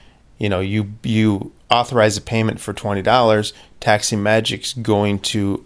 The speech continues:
automatically append a buck and a half onto that. For me, having all the services that I have previously explained is well worth the money.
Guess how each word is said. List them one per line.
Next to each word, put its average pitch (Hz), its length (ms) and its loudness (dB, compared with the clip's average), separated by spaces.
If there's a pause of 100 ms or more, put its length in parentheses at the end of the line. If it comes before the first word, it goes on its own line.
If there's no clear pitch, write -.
automatically 101 800 2
append 104 440 -2
a 92 60 -2
buck 107 320 -2
and 95 100 -4
a 92 40 -6
half 104 480 -2 (100)
onto 101 440 -2
that. 85 400 -4 (680)
For - 220 0
me, 123 460 2 (460)
having 110 560 2
all 113 180 4
the 110 100 2
services 113 920 0 (680)
that 107 180 0
I 101 80 2
have 101 280 -4
previously 135 540 0
explained 95 680 -4 (540)
is 107 380 0
well 101 300 2
worth 101 300 0
the 107 60 -6
money. 90 300 -4